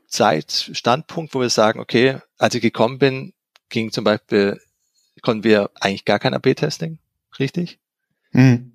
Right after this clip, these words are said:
Speaker 1: Äh, im E-Mail-Marketing wurde auch nichts getestet, weil es so kompliziert war.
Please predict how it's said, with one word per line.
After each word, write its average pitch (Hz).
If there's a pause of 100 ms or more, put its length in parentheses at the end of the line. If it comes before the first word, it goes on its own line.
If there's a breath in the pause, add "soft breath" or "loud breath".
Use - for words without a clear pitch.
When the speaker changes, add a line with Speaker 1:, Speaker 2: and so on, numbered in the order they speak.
Speaker 1:
Äh, 104
im 113
E-Mail-Marketing 113 (360)
wurde 107
auch -
nichts -
getestet, -
weil 110
es -
so -
kompliziert 107
war. 151